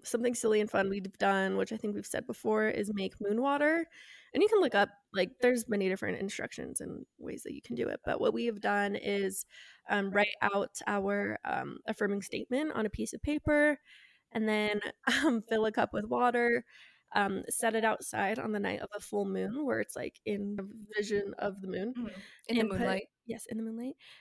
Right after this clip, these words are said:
Speaker 1: And put the little piece of paper under the water, and then the moon will charge it up and send all of its energy into your statement. And then in the morning, you can do whatever you want with the water. You can drink it, you can bathe in it, shower in it,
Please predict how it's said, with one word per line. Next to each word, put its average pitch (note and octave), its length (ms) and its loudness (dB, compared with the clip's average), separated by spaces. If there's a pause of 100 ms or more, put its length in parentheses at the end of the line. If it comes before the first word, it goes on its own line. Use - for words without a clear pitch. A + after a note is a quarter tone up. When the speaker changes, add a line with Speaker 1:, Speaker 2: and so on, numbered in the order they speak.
(120)
Speaker 1:
And A3 240 0
put A#3 100 -4
the A3+ 60 -6
little G#3+ 180 -2
piece - 180 -10
of - 60 -14
paper A3 260 -4
under G3+ 180 -4
the A3 80 -2
water, E4 560 4
and A#3 220 0
then A3 460 0 (380)
the G#3+ 140 0
moon G#3 200 -2
will G#3+ 140 -4
charge G#3 320 -4
it F#3+ 80 -2
up C#4+ 180 0 (600)
and G#3+ 180 -2
send G#3+ 240 0 (120)
all G3+ 100 -4
of G#3 120 -12
its - 140 -8
energy G#3+ 440 -2
into G#3+ 260 -4
your G3 540 -2
statement. D4+ 440 -4 (1200)
And C4+ 160 2
then C4+ 120 6
in C4+ 100 4
the C4+ 60 0
morning, C4+ 340 4
you C4+ 100 -6
can C4+ 240 -4
do C4 140 -2
whatever C4+ 200 2
you A#3+ 100 0
want A#3 140 -2
with C4+ 100 -8
the D4 60 -8
water. D4+ 200 -2
You B3+ 80 -4
can G#3 120 -6
drink A3 320 -2
it, C4+ 280 4
you A#3 60 -10
can G#3 160 -8
bathe G3+ 280 0
in B3+ 80 -2
it, C4 400 0
shower A#3+ 460 -2
in B3+ 100 0
it, C4 320 0